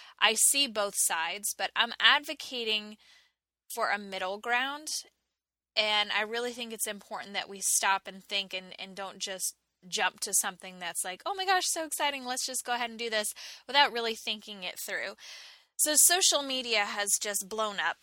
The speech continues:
over this, and other schools are jumping on the bandwagon, and teachers are asking their admin, "Hey, can I give this a try?" And admin's like, "You know what, let's give it a shot." And so a teaching friend of mine,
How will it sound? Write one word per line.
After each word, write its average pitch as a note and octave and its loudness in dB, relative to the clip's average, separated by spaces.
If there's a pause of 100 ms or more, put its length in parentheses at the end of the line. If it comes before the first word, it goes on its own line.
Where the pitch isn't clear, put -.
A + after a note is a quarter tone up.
over F3+ -8
this, - 0
and F#3+ 0 (300)
other B3+ 8
schools A#3+ 4
are G#3 -2
jumping G#3 -4
on F3 -6
the E3 -16
bandwagon, C4 8
and F#3 -6
teachers G#3+ -2
are G#3 2
asking G3+ -2
their A3+ 0
admin, G#3+ 4
"Hey, G#3 -6
can F#3+ -10
I F3+ -4
give F3 -8
this - -2
a - -10
try?" C4+ 2
And A3 2
admin's G3 -2
like, E3 -8
"You F#3+ -12
know A3+ -6
what, C4+ -2
let's E3+ -8
give E3 -10
it E3 -12
a E3 -8
shot." B3 6 (1300)
And A#3 -4
so A3+ 4
a G#3+ 4
teaching C#4 0
friend G#3 -2
of G3 -6
mine, F#3 0